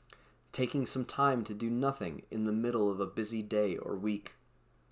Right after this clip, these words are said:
The wisdom of spiritual disciplines is that they are designed to disrupt the habits of thought and action that have been built to deal with the world around us,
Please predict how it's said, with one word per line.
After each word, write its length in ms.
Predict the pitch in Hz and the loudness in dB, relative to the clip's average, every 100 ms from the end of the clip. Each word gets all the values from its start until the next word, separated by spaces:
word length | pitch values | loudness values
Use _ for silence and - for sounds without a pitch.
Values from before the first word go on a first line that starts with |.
| _ _ _ - _ - - - _ | _ _ _ -20 _ -20 -20 -20 _
The 160 | 131 131 | 4 4
wisdom 440 | 131 151 156 196 | 8 6 6 6
of 120 | 185 - | 6 2
spiritual 480 | - 131 135 131 | 6 6 6 2
disciplines 580 | 113 110 - 107 107 107 | 0 -2 -4 -2 -2 -2
is 160 | - 110 | -4 -2
that 180 | 113 - | -4 -2
they 120 | 113 | 0
are 140 | 107 | 0
designed 500 | 107 110 107 104 113 - | 0 -2 0 0 -2 -6
to 100 | - | -6
disrupt 680 | 107 - 113 127 139 - | -6 -4 2 2 0 -6
the 120 | - 147 | -4 -2
habits 440 | 120 104 113 - | 0 0 0 -6
of 140 | 110 | -10
thought 400 | - - 95 107 | -4 0 2 0
and 120 | 147 143 | -2 -4
action 480 | 107 101 - 80 78 - - - - | -4 -4 -6 -8 -8 -16 -20 -20 -4
that 140 | 110 | -4
have 160 | 107 104 | -2 -2
been 180 | 110 104 | -2 0
built 360 | 113 123 - | 2 2 0
to 100 | - | -6
deal 340 | 156 120 113 110 | -4 0 2 2
with 240 | 104 104 | 0 -2
the 60 | 113 | -4
world 340 | 101 104 101 | 2 2 4
around 340 | 104 120 120 90 | 2 4 2 2
us, 240 | 82 | -2